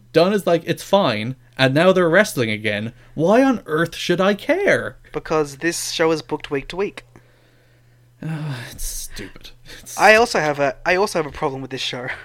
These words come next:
Speaker 1: What is it?
Speaker 2: At the start of the show, Mario promised me tricks and treats.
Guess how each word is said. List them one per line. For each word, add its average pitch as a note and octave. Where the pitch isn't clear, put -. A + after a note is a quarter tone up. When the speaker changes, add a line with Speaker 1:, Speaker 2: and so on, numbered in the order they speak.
Speaker 1:
What A2+
is G#2
it? G2+
Speaker 2:
At D#3
the F#3
start D4+
of G#4+
the A4
show, F3+
Mario G3+
promised G#3
me D3
tricks -
and F3+
treats. -